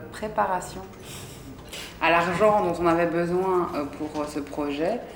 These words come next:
Euh, on a démarré avec rien, donc le crowdfunding, c'était quand même, euh,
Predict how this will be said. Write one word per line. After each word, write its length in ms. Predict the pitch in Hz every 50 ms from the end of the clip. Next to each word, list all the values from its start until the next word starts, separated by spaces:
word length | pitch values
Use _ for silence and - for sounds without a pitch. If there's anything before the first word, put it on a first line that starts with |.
| - - - - - - - - - -
Euh, 720 | 139 147 151 151 147 143 143 143 143 139 139 139 135 139 - -
on 180 | 98 113 147 160
a 60 | 156
démarré 340 | 147 156 156 156 151 190 202
avec 240 | 185 160 160 - -
rien, 320 | - - 175 175 165 160
donc 140 | 151 147 139 - - -
le 60 | 151
crowdfunding, 680 | 147 - - 160 156 156 - 160 156 156 160 175 190 185
c'était 300 | 175 - 160 156 - 156
quand 140 | 151 156 147
même, 280 | 151 151 151 151 151 147
euh, 240 | 147 147 147 151 151